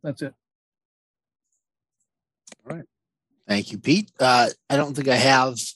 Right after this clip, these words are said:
Speaker 2: uh, anything. We do have a collective bargaining session, uh, tomorrow, uh, with the police union. So that would be our first, uh, first one of those. Um, as noted again, for anyone who joined late,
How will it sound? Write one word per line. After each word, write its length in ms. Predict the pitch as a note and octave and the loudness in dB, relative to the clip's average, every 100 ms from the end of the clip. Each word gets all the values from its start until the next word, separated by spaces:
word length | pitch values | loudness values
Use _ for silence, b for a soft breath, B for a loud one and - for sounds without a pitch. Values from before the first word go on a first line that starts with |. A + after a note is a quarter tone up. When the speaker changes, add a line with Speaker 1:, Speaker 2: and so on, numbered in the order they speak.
| - | -6
Speaker 2:
uh, 260 | B2 A#2 - | -2 -2 -2
anything. 500 | C3+ C#3 - C#3 C3+ - B B B B _ | -6 -6 -2 -4 -4 -10 B B B B _
We 80 | A#2+ | -12
do 60 | B2 | -6
have 140 | B2+ | -6
a 40 | A2 | -2
collective 320 | C3+ A#2+ A2 | -4 -4 -8
bargaining 360 | A#2 A2+ A2 | -6 -6 -6
session, 560 | G2+ A2 G#2 A2+ G#2 G2 _ | -6 -6 -6 -8 -12 -14 _
uh, 140 | G#2+ G2+ | -12 -12
tomorrow, 640 | - G#2+ G2+ G2 F#2 F#2+ _ _ | -10 -8 -4 -4 -6 -12 _ _
uh, 140 | G2+ F#2+ | -14 -14
with 80 | F#2 | -14
the 80 | - | -18
police 260 | - F2+ - | -14 -8 -8
union. 240 | F#2+ F2 _ _ | -10 -16 _ _
So 240 | - F#2+ F#2 B2+ - _ B B B B _ - | -16 -16 -18 -20 -20 _ B B B B _ -14
that 100 | G2 | -12
would 100 | G2+ | -12
be 120 | G2+ | -12
our 100 | F#2 | -14
first, 560 | - G2+ - - - - | -14 -10 -10 -10 -18 -12
uh, 240 | G2 F#2+ - | -10 -10 -14
first 340 | - A2+ - - | -18 -14 -12 -12
one 300 | - A2+ G#2 F#2+ | -12 -14 -14 -12
of 260 | G2 G2 | -12 -4
those. 520 | D#3 D#3 E3 D#3+ - - | 2 6 6 4 0 -2
Um, 320 | B2 A2+ A2 B B B - | -2 -2 -6 B B B 0
as 180 | D3 | 2
noted 240 | E3+ F3 D3+ | 4 4 4
again, 420 | C#3+ D#3+ D#3 D#3+ | 4 6 6 2
for 160 | C3 C#3+ | -2 -6
anyone 200 | C#3+ C3+ | -4 -6
who 100 | B2+ | -8
joined 320 | C#3+ C3+ C3 | -4 -2 4
late, 340 | C3+ C3+ C3+ | 6 6 2